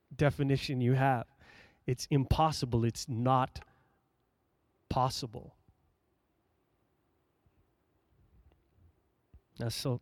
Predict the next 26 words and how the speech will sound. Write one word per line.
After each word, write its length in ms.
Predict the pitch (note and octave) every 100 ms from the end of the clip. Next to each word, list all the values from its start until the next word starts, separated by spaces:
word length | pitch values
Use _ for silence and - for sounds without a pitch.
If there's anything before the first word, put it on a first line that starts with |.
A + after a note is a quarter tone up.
| -
these 200 | E3+ D#3
men, 380 | C#3 D#3 D3+ C#3
they 140 | C3+
carry 480 | B2 - C#3+ C#3 C3
this 280 | C#3 C3 -
man 300 | C#3+ C3 C3
and 100 | B2+
they 60 | A#2+
haul 300 | B2 C#3 C3+
him 100 | C3
up 180 | C3+
onto 220 | C#3 C3 B2
the 100 | B2
roof. 300 | C3 D#3+ -
They 160 | B2
open 380 | B2 C#3+ C#3+ C#3
the 100 | B2
roof. 300 | C3+ E3 -
They 120 | C3+
lower 320 | B2 C#3 D3
him 140 | D#3 C#3+
down. 380 | C#3+ C#3+ D3 - - - - - - _ _ -
You 100 | E3+
know 140 | F3+
the 40 |
truth? 360 | E3+ - G3 G#3